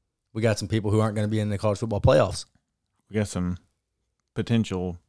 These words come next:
Speaker 2: U F C news. I haven't been able to
Speaker 1: Confirm it?
Speaker 2: confirm it, but we're gonna talk about it anyway because it is
Speaker 1: Ooh.
Speaker 2: interesting.
Speaker 1: Okay.
Speaker 2: M L B
Speaker 1: Yeah, we
Speaker 2: M V Ps came out.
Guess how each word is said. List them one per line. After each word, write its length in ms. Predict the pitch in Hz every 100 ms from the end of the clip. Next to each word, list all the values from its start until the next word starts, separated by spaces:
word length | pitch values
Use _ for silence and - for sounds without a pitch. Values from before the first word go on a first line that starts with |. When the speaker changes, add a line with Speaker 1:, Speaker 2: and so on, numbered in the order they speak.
| -
Speaker 2:
U 200 | 101 95
F 80 | -
C 200 | 107 98
news. 200 | 90 85
I 40 |
haven't 180 | 98 95
been 100 | 92
able 260 | 95 87 87
to 260 | 95 87 - _ _ -
Speaker 1:
Confirm 300 | 92 110 151
it? 80 | - _ _ _ _ -
Speaker 2:
confirm 460 | 110 - 110 98
it, 100 | 82
but 120 | 82 87
we're 80 | 92
gonna 100 | 90
talk 120 | 95
about 200 | 87 87
it 60 |
anyway 320 | 92 87 78 80
because 260 | 82 92
it 100 | -
is 100 | 104
Speaker 1:
Ooh. 40 | 92
Speaker 2:
interesting. 440 | 92 90 82 90 - _ _ _ _ -
Speaker 1:
Okay. 300 | 151 104 143 175 _ _ _ _ _ _ _ _ _ _ _ _ _ _ _ _ 98
Speaker 2:
M 80 |
L 60 | 104
B 40 |
Speaker 1:
Yeah, 60 | 101
we 260 | 101 101 -
Speaker 2:
M 120 | 110
V 120 | 107 104
Ps 260 | 101 95
came 200 | - 95
out. 200 | 92 101